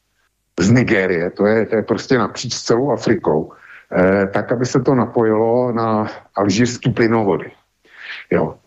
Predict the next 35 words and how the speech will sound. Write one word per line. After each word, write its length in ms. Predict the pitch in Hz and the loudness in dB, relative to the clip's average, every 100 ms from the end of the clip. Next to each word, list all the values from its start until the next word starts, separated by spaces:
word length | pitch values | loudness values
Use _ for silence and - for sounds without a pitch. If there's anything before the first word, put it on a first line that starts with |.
| _ | _
A 120 | - 113 | -4 -4
to, 420 | - 123 123 104 - | 0 2 2 0 -2
to 140 | 127 | -2
vyžaduje 480 | 107 113 135 131 139 | 0 0 0 0 2
jednak, 320 | 113 117 117 | 2 0 0
já 140 | 107 107 | 0 0
nevím, 480 | 120 113 82 78 - | 2 2 0 -6 -10
pětatřicet 640 | - 98 117 - 98 101 101 | -8 -2 -2 -2 -4 -4 2
miliard 340 | 98 98 95 | 4 4 2
dolarů 500 | 85 82 95 110 104 | -2 0 2 2 0
nebo 240 | 92 76 80 | 0 0 2
eur, 380 | 90 101 104 - - - | 4 4 2 -4 -18 -6
prostě 260 | 101 - 113 | -4 0 0
nějaká 300 | 92 110 98 | 0 -2 -2
takováhle 540 | 95 104 101 104 113 | -2 0 0 0 -2
suma. 440 | - 90 85 76 _ _ _ | -2 -2 -2 -4 _ _ _
A 80 | 87 | -2
hlavně 360 | 90 87 107 120 | 0 2 2 2
je 160 | 110 | 2
to 140 | - 117 | 0 0
dlouhý 260 | 104 113 | 0 0
čtyři 260 | - 107 101 | -2 0 0
tisíce 440 | 110 - 117 139 | 0 -2 0 0
kilometrů 600 | 117 120 107 98 - 95 | 2 2 2 0 0 2
a 60 | 104 | 2
někdo 240 | 90 85 | 2 2
by 120 | 95 | 0
to 120 | 92 98 | 2 2
musel 300 | 101 104 98 | 2 2 2
vybudovat. 560 | 98 90 95 78 - - _ _ _ | 2 2 0 0 -6 -12 _ _ _
Takže 200 | - 90 | -2 0
to 120 | 92 110 | 0 0
taky 300 | 107 - 92 | -2 0 0
nebude 340 | 82 85 - | 0 0 0
zítra. 420 | - 73 - - | -2 -4 -4 -6